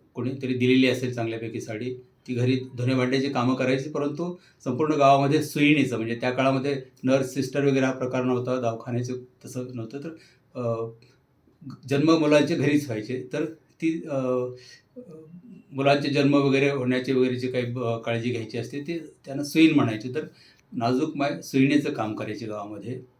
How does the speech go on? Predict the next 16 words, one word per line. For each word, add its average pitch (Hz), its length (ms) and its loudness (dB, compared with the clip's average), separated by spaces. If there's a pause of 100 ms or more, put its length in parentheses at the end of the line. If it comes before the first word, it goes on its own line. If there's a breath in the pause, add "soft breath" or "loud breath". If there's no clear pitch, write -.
(160)
आणि 160 260 -4 (240)
चार 135 200 4
घरामध्ये 143 480 0
मोजक्या 135 340 -6
धुणे 127 320 0
भांडे 104 240 -4
करायची. 101 460 -14 (760 soft breath)
तर, 147 340 0 (720 soft breath)
अ, 131 120 -10 (880)
मी 147 120 -8 (600)
अक्षरशः 160 340 0
मी 170 140 2
थक्क 170 240 2
झालो 139 320 6
की, 160 280 0
अ, 151 160 -6